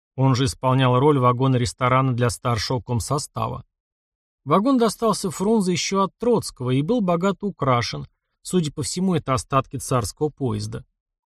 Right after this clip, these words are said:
Перед началом переговоров Фрунзе вручил Илье его орден и переодел в такую же гимнастерку, как и был одет сам, с таким же количеством ромбов на рукаве.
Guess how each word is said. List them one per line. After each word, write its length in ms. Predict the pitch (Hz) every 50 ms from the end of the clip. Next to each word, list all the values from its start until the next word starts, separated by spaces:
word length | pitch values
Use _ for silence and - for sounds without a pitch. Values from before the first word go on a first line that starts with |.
| _ _ _ _ _ _ _ _
Перед 180 | - 139 135 127
началом 440 | 135 135 - - 156 143 135 127
переговоров 600 | - 143 135 131 131 139 139 156 170 160 143 -
Фрунзе 340 | - 143 147 147 143 123 131
вручил 440 | 127 139 139 123 - - 156 147 -
Илье 460 | - 143 139 135 135 139 151 151 143
его 260 | 139 135 139 139 147
орден 240 | 165 180 156 147 135
и 80 | 131 110
переодел 400 | - 131 135 131 139 143 151 139
в 80 | -
такую 300 | - 139 127 - 156 151
же 80 | 135 131
гимнастерку, 720 | 135 131 131 131 131 123 - - - 190 185 160 - 127
как 220 | 117 - 127 - 151
и 20 |
был 220 | 139 135 143 139 139
одет 260 | 135 135 147 143 -
сам, 360 | - - - 117 113 101 - _ _ _ _ _ _ _
с 100 | - -
таким 340 | - 147 143 - - 156 139
же 120 | 117 127
количеством 500 | - - 131 131 135 120 - - 135 127
ромбов 380 | 127 139 147 147 135 131 - -
на 80 | 143 131
рукаве. 520 | 127 - - 147 135 123 110 113 120